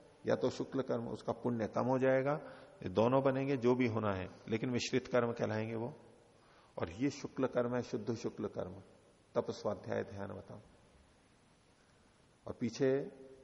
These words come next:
सती मूले तद विपाको जात्यायुर्भोगा के भाष्य में भी एक बात आई थी,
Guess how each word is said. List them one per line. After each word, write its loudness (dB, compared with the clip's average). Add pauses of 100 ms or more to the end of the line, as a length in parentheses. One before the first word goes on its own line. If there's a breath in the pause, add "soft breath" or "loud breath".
सती 0
मूले 0
तद -2
विपाको -2
जात्यायुर्भोगा -2
के -6 (380)
भाष्य -4
में -2
भी -2
एक -6
बात -4
आई -6
थी, -10